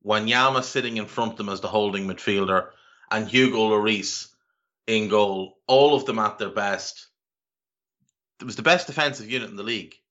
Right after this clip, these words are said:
That's what Poch put together, was the best defensive unit in the league. Each one of them could have made a claim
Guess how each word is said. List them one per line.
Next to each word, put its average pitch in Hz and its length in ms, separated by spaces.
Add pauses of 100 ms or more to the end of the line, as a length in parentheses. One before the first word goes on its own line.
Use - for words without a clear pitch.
(420)
That's 143 280
what 143 160
Poch - 360
put 113 200
together, 101 340
was 92 200
the 98 60
best - 360
defensive 110 460
unit 101 260
in 95 60
the 92 80
league. 90 340 (920)
Each 160 300
one 147 180
of 123 140
them 101 180
could 117 200
have 107 80
made 107 200
a 98 60
claim 101 520